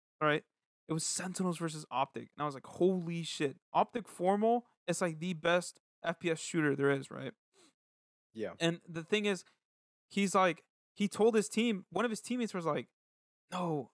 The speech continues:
Speaker 1: uh, dude, eh, we're going against Optic." Uh, Mister Pistola, he's been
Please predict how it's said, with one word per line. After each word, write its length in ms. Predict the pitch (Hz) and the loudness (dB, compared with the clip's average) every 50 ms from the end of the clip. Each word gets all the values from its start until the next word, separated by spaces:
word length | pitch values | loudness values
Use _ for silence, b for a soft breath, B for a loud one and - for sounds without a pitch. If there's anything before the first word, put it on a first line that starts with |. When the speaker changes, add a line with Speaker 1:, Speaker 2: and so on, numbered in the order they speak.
| _ - | _ -16
Speaker 1:
uh, 220 | 156 160 160 160 - | -14 -14 -12 -12 -10
dude, 300 | - 170 165 160 151 160 - 165 | -6 -4 -4 -4 -4 -6 -6 -4
eh, 80 | 170 165 | -2 0
we're 80 | 170 165 | 0 2
going 140 | 170 214 185 | 2 2 0
against 180 | 170 165 147 - - | 0 -2 -4 -2 0
Optic." 380 | 143 180 180 - - 147 - _ _ _ - | 2 2 2 0 -2 -4 -4 _ _ _ 0
Uh, 80 | 165 156 165 170 | 0 0 -2 -4
Mister 340 | 185 175 202 202 - 247 202 | -2 -2 0 0 0 -2 0
Pistola, 640 | - 202 - - - 185 202 214 247 269 302 320 - _ _ _ _ _ | 0 -2 -2 0 4 4 6 6 6 6 4 4 2 _ _ _ _ _
he's 380 | - - 208 220 240 262 247 185 | -6 0 4 6 6 6 6 4
been 320 | - - 208 226 226 190 | 4 4 4 4 2 0